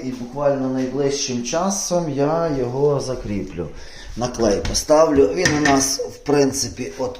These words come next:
можете бачити, е, він у нас стоїть рівненько, акуратненько. От. Також я зараз займусь, я зашию дири.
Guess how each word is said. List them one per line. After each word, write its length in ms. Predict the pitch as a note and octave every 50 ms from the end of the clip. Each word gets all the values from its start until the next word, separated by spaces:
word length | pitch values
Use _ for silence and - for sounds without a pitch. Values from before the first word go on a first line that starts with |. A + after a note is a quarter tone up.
| - C#3
можете 440 | C#3 C3+ B2+ A2 A#2+ A2 - B2
бачити, 560 | G#2+ A2 A2 G#2+ G#2 G2+ - G#2+ F2 - F#2+ G2
е, 500 | E2+ - - - D2+ F2+ F2 E2 D#2+ - - - -
він 220 | B2+ B2+ B2+ A#2 A2 A2
у 20 |
нас 220 | A2+ A2+ G#2+ - -
стоїть 460 | - - A2+ A2+ A2 A2 G2+ F#2 -
рівненько, 580 | C3+ - - - - - G#3+ A3 G3+ - - D3+
акуратненько. 840 | B2+ - - D3 D#3 F#3 G#3 G3+ G3 F#3 F3+ F3+ F3 - F3 D#3 E3+ - - - - - - - - - - - - - - - - - - - - - - - - - - - - - - - - - - -
От. 280 | B2 A#2 G#2+ G2 F#2 F#2+ - - - - - - - - - - -
Також 440 | D#3 D3 D3 G#3 G#3 F#3+ - -
я 80 | E3+ D3+
зараз 360 | C#3+ D3 D3 C#3+ C#3+ C3+ -
займусь, 520 | C3+ C#3+ C#3 C#3+ D3 D3 C#3 C#3 - - C3+
я 320 | C3+ C3+ C3 B2+ A#2+ A#2
зашию 680 | G#2+ A2 B2 A#2+ - - C#3 C#3 C3 B2+ B2 A#2+ A#2 - - - - - - - - - - - - -
дири. 500 | B2+ A#2+ E3 F#3+ G#3+ A3+ A3+ A3 A3 G#3+